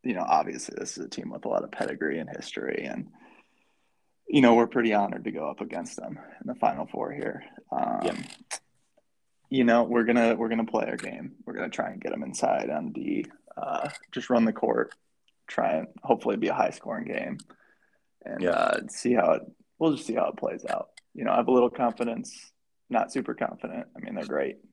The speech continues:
Speaker 1: great team, so we'll just see how it goes.
Speaker 2: Yeah. Well, you know, if you get down to the last minute, you know, uh,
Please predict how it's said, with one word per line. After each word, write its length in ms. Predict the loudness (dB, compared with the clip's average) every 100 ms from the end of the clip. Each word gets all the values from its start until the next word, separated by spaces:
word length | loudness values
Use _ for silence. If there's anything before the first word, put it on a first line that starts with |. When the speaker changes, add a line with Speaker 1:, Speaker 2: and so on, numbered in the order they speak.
| -20 -8
Speaker 1:
great 220 | -6 -6
team, 320 | -6 -8 -10 -8
so 380 | -6 -6 -8 -14 _ _ _ -2
we'll 120 | -2
just 140 | -2
see 80 | -4
how 120 | -2 -2
it 100 | -4
goes. 240 | -6 -8 -14 -20 _ _ _ _
Speaker 2:
Yeah. 260 | -4 -4 -6 _ _ 2
Well, 100 | 4
you 100 | 6
know, 260 | 8 8
if 180 | 6 4
you 300 | 2 4 2
get 180 | 2 4
down 260 | 6 6 4
to 120 | 0
the 140 | 0 4
last 360 | 6 4 2
minute, 460 | -2 0 -2 -4 -8
you 200 | -4 0
know, 300 | 2 4 4
uh, 320 | 4 4 2